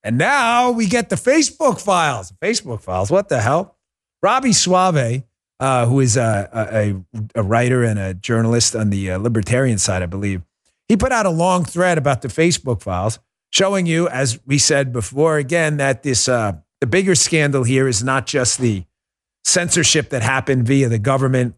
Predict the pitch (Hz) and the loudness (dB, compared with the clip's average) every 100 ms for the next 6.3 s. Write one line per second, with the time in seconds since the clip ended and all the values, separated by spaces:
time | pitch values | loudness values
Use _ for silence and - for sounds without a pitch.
0 | - 107 101 101 139 135 127 139 123 131 | -4 -2 0 0 0 2 2 0 -2 -2
1 | 127 120 107 110 - 151 127 107 - 131 | -2 -2 -4 -8 -2 0 0 -2 -2 -2
2 | - 113 107 98 104 - - _ - 147 | -2 -2 -4 -4 -4 -6 -12 _ -2 0
3 | 175 147 123 254 247 - 156 135 139 135 | 2 0 0 2 2 2 0 2 2 0
4 | 147 127 117 147 123 127 170 226 - 113 | 0 0 0 0 0 0 0 0 -4 -4
5 | 110 - 139 123 139 127 123 120 - 170 | -4 -6 -4 0 2 2 2 0 2 2
6 | - - | 0 -4